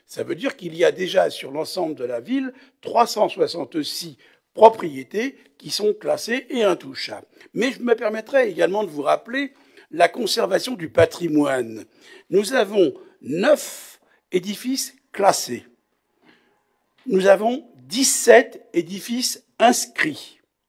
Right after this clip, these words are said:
y compris le dernier qu'on vient de mettre, rue Masséna.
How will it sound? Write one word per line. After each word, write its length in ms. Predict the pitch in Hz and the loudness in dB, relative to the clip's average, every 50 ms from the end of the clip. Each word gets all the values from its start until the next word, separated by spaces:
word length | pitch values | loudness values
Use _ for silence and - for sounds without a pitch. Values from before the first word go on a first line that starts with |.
| _ _ _ _ _ _ _ _ _ _ _ _ | _ _ _ _ _ _ _ _ _ _ _ _
y 80 | - | -14
compris 320 | - - 170 165 - 185 170 | -8 -6 -6 -4 -4 -4 -4
le 60 | 147 | -2
dernier 380 | 139 151 131 135 165 190 208 | 0 0 0 2 2 2 2
qu'on 160 | - 170 156 139 | 0 -2 -4 -4
vient 160 | 147 139 131 | -4 -4 -6
de 60 | 135 | -6
mettre, 260 | 123 143 - - - | -6 -8 -10 -10 -6
rue 100 | 175 175 | -4 -4
Masséna. 500 | 160 147 143 135 - - 120 107 101 - | -2 -2 -4 -6 -8 -10 -12 -16 -20 -20